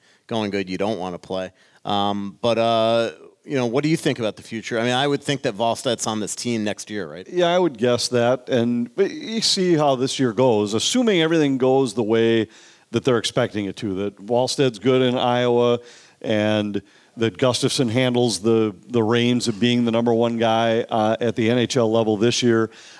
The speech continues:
Speaker 2: I would think your expectation would be that Gus would probably be your starter, Volstead is backup next year,
Speaker 1: Mm-hmm.
Speaker 2: and that this would be Fleury's last year in Minnesota. Things can change,
Speaker 1: Yep.
Speaker 2: but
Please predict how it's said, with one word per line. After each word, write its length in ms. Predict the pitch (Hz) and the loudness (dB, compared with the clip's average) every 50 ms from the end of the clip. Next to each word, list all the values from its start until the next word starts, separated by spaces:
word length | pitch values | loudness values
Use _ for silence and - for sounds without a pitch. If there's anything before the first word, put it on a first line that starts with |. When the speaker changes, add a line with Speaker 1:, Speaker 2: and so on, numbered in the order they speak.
| - - | -4 0
Speaker 2:
I 100 | 127 127 | 0 2
would 180 | 120 113 - | 2 0 -2
think 280 | - - 143 139 - - | -2 0 0 0 0 2
your 260 | 127 123 117 117 107 87 - _ _ _ _ _ _ _ _ _ _ _ - | 2 2 2 2 -2 -6 -12 _ _ _ _ _ _ _ _ _ _ _ -2
expectation 920 | 135 127 - - - 135 120 - - - 151 160 160 143 - 143 123 113 | -2 -2 -2 0 0 -2 -2 -2 -2 -2 0 2 2 0 0 -2 0 0
would 160 | 110 98 85 | 0 -2 0
be 240 | 107 107 104 110 117 | 0 0 2 2 2
that 280 | 104 107 104 - - | 0 0 -4 -6 -6
Gus 320 | 104 117 120 123 120 - - | -2 0 0 0 0 -2 -6
would 160 | 120 107 - | -6 -6 -2
probably 420 | - 117 120 117 113 104 117 113 | 0 0 2 2 2 2 0 0
be 300 | 107 87 113 120 120 120 117 | 0 2 2 2 4 4 4
your 140 | 113 107 104 | 2 2 0
starter, 420 | - - 127 110 110 117 135 139 | 0 0 0 2 2 2 2 2
Volstead 460 | 117 101 107 107 110 - - 123 110 104 | 2 2 2 2 0 0 0 0 0 0
is 120 | 107 87 | 0 -2
backup 440 | - 110 107 107 107 - 120 107 - | 0 0 0 0 0 0 -2 -4 -2
next 340 | 107 110 113 - - - 131 | -2 -4 -4 -4 -4 -2 0
year, 220 | 127 139 156 160 | 0 0 0 -2
Speaker 1:
Mm-hmm. 320 | - 123 123 120 110 113 113 - - | -6 -10 -10 -8 -10 -10 -10 -6 -4
Speaker 2:
and 160 | 120 120 113 | -2 0 0
that 100 | 113 - | 0 2
this 200 | - 127 - - | 2 0 0 0
would 80 | 127 113 | -2 0
be 100 | 117 110 | -2 0
Fleury's 400 | - 127 123 120 117 113 104 - | 2 2 2 4 4 2 2 2
last 340 | 113 110 110 107 - - | 2 2 2 2 0 -2
year 100 | 120 113 | -2 -2
in 100 | 107 107 | 0 0
Minnesota. 540 | 107 110 104 95 - - 196 202 151 127 120 | 0 -2 -2 -2 0 0 0 2 2 0 0
Things 500 | - - - - - - 214 233 240 - | -2 -6 -16 -8 -2 0 2 2 2 2
can 180 | - 160 127 113 | 2 0 0 0
change, 500 | - 165 190 214 165 131 123 123 127 104 | 0 0 0 2 2 2 0 0 -2 -4
Speaker 1:
Yep. 120 | 104 101 - _ _ _ _ - | -8 -12 -16 _ _ _ _ -8
Speaker 2:
but 340 | 110 120 117 117 110 - | -2 0 0 0 0 -4